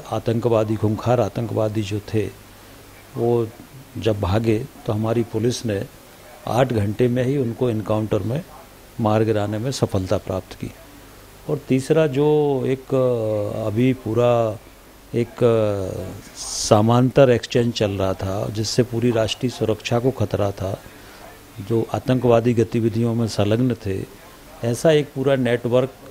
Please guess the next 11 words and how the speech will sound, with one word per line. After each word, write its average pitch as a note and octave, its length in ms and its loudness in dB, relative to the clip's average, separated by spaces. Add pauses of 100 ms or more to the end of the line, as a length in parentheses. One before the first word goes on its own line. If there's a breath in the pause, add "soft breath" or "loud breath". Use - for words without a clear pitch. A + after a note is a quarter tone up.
(520)
को A#2+ 100 0
पकड़ने A2+ 500 2
में B2 120 0
हमारे A2 340 -2
मध्य G#2+ 220 -4
प्रदेश G#2+ 320 -4
पुलिस G2+ 360 -4
को C3 220 -4 (600)
सफलता G2+ 480 0
मिली G#2 320 0
है। A#2 220 -2